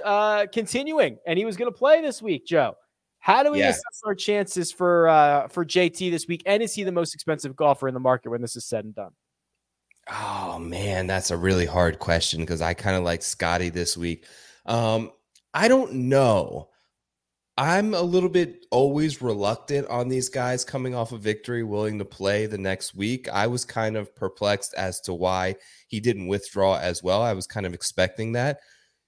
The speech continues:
Speaker 2: You've got all the data, right? Like, what is it? Sh-, he's got enough P G A Tour wins that we kinda have a little bit of, of, we've seen it before. Um,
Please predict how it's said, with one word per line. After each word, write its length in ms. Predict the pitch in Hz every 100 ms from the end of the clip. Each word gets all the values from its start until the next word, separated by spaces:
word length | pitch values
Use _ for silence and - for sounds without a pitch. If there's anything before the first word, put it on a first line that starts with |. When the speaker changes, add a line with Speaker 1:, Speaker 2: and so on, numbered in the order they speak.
| _
Speaker 2:
You've 360 | 135 175 285 -
got 180 | 180
all 220 | 110 104 98
the 100 | 92
data, 540 | - - 80 98 113
right? 360 | 110 127 170 156
Like, 220 | 156 139
what 180 | 151 185
is 160 | 190
it? 120 | 190
Sh-, 140 | 180 156
he's 240 | 143 147 139
got 160 | 165
enough 340 | 165 135 127 -
P 160 | 135 117
G 160 | 123
A 100 | 113
Tour 300 | 107 117 101
wins 420 | 90 104 110 98
that 120 | 95 82
we 120 | 95
kinda 320 | - 104 104
have 200 | 104 95
a 40 |
little 260 | 95 101 101
bit 200 | 95 95
of, 200 | 90 87
of, 280 | - 90 87 95
we've 160 | 92
seen 340 | - - 120 131
it 140 | 101
before. 680 | 95 - 123 120 71 76 - _ _ -
Um, 520 | 92 87 87 87